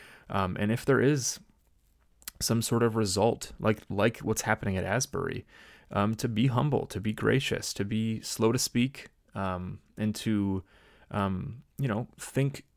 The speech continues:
theologically, biblically, um, critically about what is happening. And, you know, i-, i-, in an age of social media,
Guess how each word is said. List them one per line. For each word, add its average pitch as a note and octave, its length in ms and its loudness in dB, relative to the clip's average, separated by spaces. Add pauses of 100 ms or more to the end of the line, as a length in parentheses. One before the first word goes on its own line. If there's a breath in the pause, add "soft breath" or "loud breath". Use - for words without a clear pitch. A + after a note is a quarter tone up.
(120)
theologically, A#2+ 760 2
biblically, G#2+ 760 0 (500 soft breath)
um, F#2+ 260 -2
critically G#2 460 2
about F2 240 0
what G#2+ 200 6
is G2 100 0
happening. F2+ 520 0
And, G2 600 -8
you G#2+ 180 -8
know, G2+ 220 -2 (1400 soft breath)
i-, A#2+ 200 -4
i-, - 220 -6
in A#2+ 100 4
an A2 100 2
age A#2 360 4
of G#2+ 500 2 (100)
social G#2 400 0
media, F#2 540 0